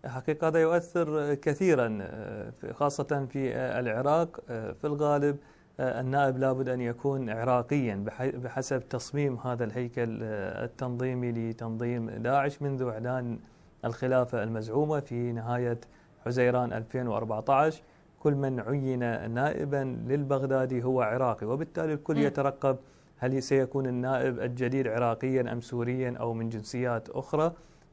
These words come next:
Speaker 1: هذا، هذا يشكل خطرًا بالنسبة على قيادات التنظيم من العراقيين،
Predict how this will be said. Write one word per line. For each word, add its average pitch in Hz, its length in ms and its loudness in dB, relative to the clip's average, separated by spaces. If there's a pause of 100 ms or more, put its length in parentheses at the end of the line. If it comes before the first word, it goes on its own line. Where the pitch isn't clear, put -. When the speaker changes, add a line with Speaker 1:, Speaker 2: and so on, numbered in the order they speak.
Speaker 1:
هذا، 143 420 4
هذا 139 220 4
يشكل 131 800 0
خطرًا 135 460 0
بالنسبة 110 560 -4
على 120 240 0
قيادات 117 540 -2
التنظيم 120 600 -4
من 123 140 -4
العراقيين، 117 720 -2